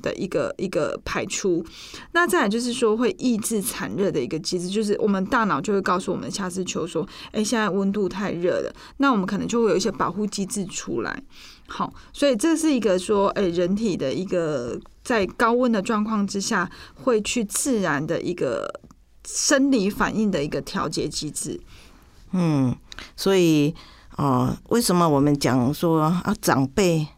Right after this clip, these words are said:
Speaker 2: 哦，尤其是失智的长辈，因为失智的长辈就是他的脑细胞有点萎缩，
Speaker 1: 嗯。
Speaker 2: 所以他对冷热可能就是敏感度不高，所以这一类的，哦，长辈我们就是要特别注意哈。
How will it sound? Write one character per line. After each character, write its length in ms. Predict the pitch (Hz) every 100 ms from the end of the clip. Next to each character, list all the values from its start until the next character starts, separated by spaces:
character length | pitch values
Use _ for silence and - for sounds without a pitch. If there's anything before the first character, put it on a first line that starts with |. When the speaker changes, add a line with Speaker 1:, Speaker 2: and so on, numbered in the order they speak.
| -
Speaker 2:
哦， 100 | 147
尤 120 | 131
其 160 | 160 160
是 140 | 202
失 320 | 208 - 196
智 160 | 185 208
的 140 | 160
长 220 | 139 117 131
辈， 260 | - 170
因 160 | 147 151
为 80 | 190
失 160 | 185
智 160 | 180 190
的 60 | 160
长 200 | 135 135
辈 320 | 175 165 156 - -
就 120 | - 175
是 320 | 170 170 160
他 220 | - 160
的 280 | 147 135 131
脑 200 | 135 131
细 180 | - -
胞 340 | - 151 147 - - -
有 140 | - 156
点 340 | 139 113 113 - -
萎 160 | 147 139
缩， 360 | - 170 160 165 -
Speaker 1:
嗯。 220 | 208 208
Speaker 2:
所 120 | 180 185
以 40 |
他 160 | 240 202
对 200 | 226 208
冷 220 | 175 147 160
热 220 | 196 170
可 140 | 160
能 240 | 127 131 139 -
就 100 | -
是 140 | 196 190
敏 220 | 170 175
感 180 | 127 135
度 140 | 165
不 140 | 165 180
高， 360 | - 151 143 156 - -
所 180 | - 190
以 80 | 175
这 200 | 175 220
一 80 | 196
类 160 | 202
的， 220 | 175 156 147 -
哦， 260 | 156 135 131 -
长 220 | - -
辈 160 | 185 165
我 80 |
们 80 | 120
就 180 | 131 160
是 240 | 165 156 156
要 220 | 160 139
特 220 | - 196
别 200 | 113 110
注 260 | 135 170 147
意 160 | 139
哈。 140 | 175